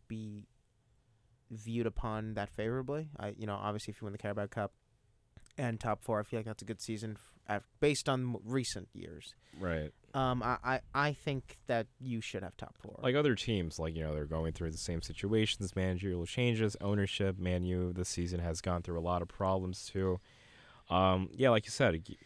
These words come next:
Speaker 2: give it time. With, like, other teams, they need time too to find new managers. Players have been, you know, really bad lately. Players have been good. Um, it's just, you know, it's one of those seasons where, you know, it's just, you know, injuries coming into play. Players have to step up.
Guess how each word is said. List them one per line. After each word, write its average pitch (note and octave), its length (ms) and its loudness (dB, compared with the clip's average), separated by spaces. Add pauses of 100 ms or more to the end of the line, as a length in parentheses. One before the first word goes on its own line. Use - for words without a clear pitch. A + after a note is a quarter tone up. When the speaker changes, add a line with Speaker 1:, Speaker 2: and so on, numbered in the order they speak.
Speaker 2:
give G2 160 2
it G2+ 80 0
time. D#2+ 520 2
With, F2 200 -2
like, E2+ 120 0
other E2+ 220 0
teams, E2 300 -2
they E2 80 0
need E2 160 -2
time E2+ 280 -2
too F2 180 -4
to E2 60 -4
find D#2+ 280 -2
new D#2+ 80 -2
managers. E2+ 800 0 (420)
Players F2+ 340 6
have E2+ 160 4
been, E2+ 260 2
you E2 80 2
know, D#2+ 300 0 (200)
really E2+ 200 2
bad F2+ 260 4
lately. E2 480 2 (180)
Players D#2+ 200 0
have D#2+ 120 -4
been D#2+ 140 -4
good. F#2+ 320 6 (580)
Um, F#2 320 6
it's - 140 -2
just, - 280 2
you A2 60 4
know, G#2 140 10
it's G2+ 140 4
one A2+ 120 8
of A2 60 10
those G#2+ 120 8
seasons G2+ 500 4
where, G2 200 4
you G#2 120 -2
know, F#2 220 0
it's - 180 -4
just, - 420 0
you F#2+ 80 0
know, F2+ 280 0 (500)
injuries G2+ 440 6
coming G2 240 2
into F#2+ 260 0
play. G#2 380 4 (580)
Players G2 340 4
have F#2+ 120 -4
to F#2 60 -8
step G2 300 4
up. G2 220 6